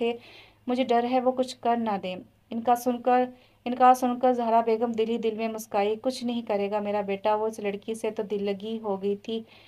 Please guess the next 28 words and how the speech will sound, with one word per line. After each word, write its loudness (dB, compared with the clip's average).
इसको, 2
वरना 2
मेरा 0
बेटा 0
ऐसी -4
बातों -2
का, 2
बातों -2
को -4
मुंह -4
नहीं -6
लगाता।" -4
ये 0
कहते 4
हुए 8
कमरे 2
से 0
निकल 0
गई। 0
कोमल 0
ने 6
परेशान 0
नज़रों -2
से -4
जाते 0
हुए 0
देखा, -2
वो, 0